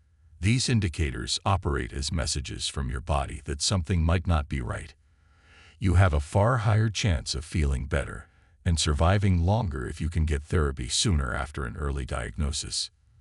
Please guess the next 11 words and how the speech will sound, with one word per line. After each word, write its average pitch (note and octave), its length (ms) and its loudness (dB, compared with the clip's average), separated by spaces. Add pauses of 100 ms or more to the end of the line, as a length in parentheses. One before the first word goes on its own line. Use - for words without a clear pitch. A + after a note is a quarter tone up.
(100)
You G2 160 2
may A#2 200 4
be C3+ 160 -2
surprised D2+ 600 -4
to E2+ 60 -2
learn D2 280 2
about C#2 300 -4
some C#2+ 200 0
of B1 120 -6
these - 180 -4
symptoms, - 580 -6